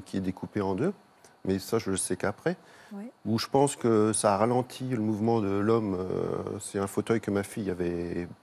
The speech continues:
Speaker 1: poussé, ça a dû ralentir le mouvement de l'homme pour pas me poignarder au niveau du ventre, ce qui m'a laissé le temps de, euh, de contrer, euh, le coup. Et une fois au sol, euh, mon fils avait pris une chaise et il l'avait, euh,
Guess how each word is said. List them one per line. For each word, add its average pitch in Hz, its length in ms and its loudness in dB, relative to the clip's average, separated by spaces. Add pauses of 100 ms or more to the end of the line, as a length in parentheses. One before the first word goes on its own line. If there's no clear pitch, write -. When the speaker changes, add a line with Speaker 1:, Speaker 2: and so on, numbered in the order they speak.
(120)
Speaker 1:
poussé, - 340 -4 (320)
ça 101 100 0
a - 20 0
dû 101 120 4
ralentir 104 520 2
le 104 80 4
mouvement 104 380 0
de 107 80 0
l'homme 98 300 0
pour - 160 -10
pas 95 140 -2
me 98 80 -8
poignarder 92 420 -2
au 87 40 -2
niveau 87 220 -6
du 95 120 -8
ventre, 196 240 -4 (1300)
ce - 100 -12
qui - 100 -2
m'a 98 160 6
laissé 92 220 2
le 95 80 2
temps 107 220 -2
de, 95 80 -2
euh, 90 340 -2 (920)
de 95 140 -2
contrer, 98 540 -2
euh, 92 80 2 (520)
le 95 120 0
coup. 240 220 2 (1080)
Et 110 360 8
une 107 180 4
fois 110 180 4
au 110 60 8
sol, 175 380 6
euh, 117 280 8
mon 110 180 4
fils - 260 0
avait 104 160 2
pris - 180 -4
une 101 100 2
chaise 190 380 -2
et 113 60 0
il 104 100 2
l'avait, 104 420 2
euh, 92 220 -2